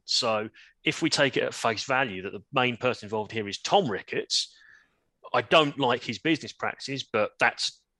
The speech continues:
the same applies to Todd Burley, to Stephen Pagliuca, to all of them. I don't like that form of capitalism. So, yeah, l-, you know, random lefty in the house here. Um, <laughs> so I, I guess the point I'm trying to make is, um, if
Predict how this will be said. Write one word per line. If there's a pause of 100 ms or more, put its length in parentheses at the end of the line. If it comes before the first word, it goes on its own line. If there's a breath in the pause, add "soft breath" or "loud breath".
(300)
the
same
applies
to
Todd
Burley,
to
Stephen
Pagliuca,
to
all
of
them. (460 soft breath)
I
don't
like
that
form
of
capitalism. (460)
So,
yeah, (320)
l-, (160)
you
know,
random
lefty
in
the
house
here. (280 loud breath)
Um, (460 loud breath)
<laughs>
so (100)
I,
I
guess
the
point
I'm
trying
to
make
is, (120)
um, (840 loud breath)
if